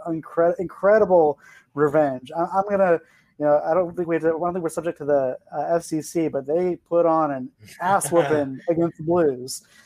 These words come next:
Speaker 1: So,
Speaker 2: You
Speaker 1: uh,
Speaker 2: can say
Speaker 1: was
Speaker 2: that.
Speaker 1: the
Speaker 2: You can
Speaker 1: yeah,
Speaker 2: say
Speaker 1: that
Speaker 2: that.
Speaker 1: was, that was nice to watch, uh, to see them bounce back. I mean, it's kind of a Jekyll and Hyde type of thing 'cause they play the Blues pretty close, but then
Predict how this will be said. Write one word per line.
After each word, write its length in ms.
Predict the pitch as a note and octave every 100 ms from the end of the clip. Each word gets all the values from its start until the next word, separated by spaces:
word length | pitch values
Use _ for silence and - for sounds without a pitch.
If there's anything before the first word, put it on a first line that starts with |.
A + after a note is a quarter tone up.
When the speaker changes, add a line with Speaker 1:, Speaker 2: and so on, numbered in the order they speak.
| _
Speaker 1:
So, 180 | - E3
Speaker 2:
You 60 | D#3+
Speaker 1:
uh, 100 | D3
Speaker 2:
can 60 | C#3+
say 200 | D#3+ F#3+
Speaker 1:
was 80 | F#3+
Speaker 2:
that. 100 | A3+
Speaker 1:
the 100 | - - - _
Speaker 2:
You 140 | D3 E3
can 100 | E3+
Speaker 1:
yeah, 60 |
Speaker 2:
say 140 | C#3+ A#2+
Speaker 1:
that 80 | G3
Speaker 2:
that. 80 | F#3
Speaker 1:
was, 80 | - _ _ A3 A#3 F3
that 120 | F#3+
was 140 | G3
nice 200 | G3 F#3 -
to 80 |
watch, 420 | D#3+ E3+ E3+ E3+ E3+
uh, 320 | D#3+ D#3 D3+
to 160 | F3
see 140 | E3+ F#3
them 200 | E3+ D#3
bounce 240 | D#3+ D#3
back. 340 | - D#3 D#3 _ _ _ -
I 40 | E3
mean, 260 | E3+ D#3+ D#3+
it's 140 | E3+ -
kind 140 | F3+
of 80 | E3
a 80 | D#3
Jekyll 340 | D#3 D#3 E3
and 80 | D#3
Hyde 140 | D3+ D3+
type 120 | D3+
of 100 | C#3+
thing 160 | D3 C#3+
'cause 100 | C#3
they 80 | C#3+
play 220 | E3 E3+
the 80 | D3+
Blues 280 | D3+ D#3 C#3+
pretty 200 | D3 -
close, 320 | D3 D3 C#3+
but 140 | C#3
then 280 | D3 D3 C#3